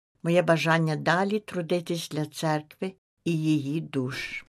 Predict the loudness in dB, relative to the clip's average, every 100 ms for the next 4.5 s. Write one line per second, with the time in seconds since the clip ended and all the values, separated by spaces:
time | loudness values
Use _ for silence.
0 | _ -6 -2 -2 -2 -6 -4 -2 0 -2
1 | -2 -6 -4 0 2 2 2 -2 -6 _
2 | -8 -4 -4 -2 -2 -2 -4 -6 -6 -6
3 | -4 -2 -4 -6 -8 -6 -10 _ -2 2
4 | 2 0 -4 -4 -8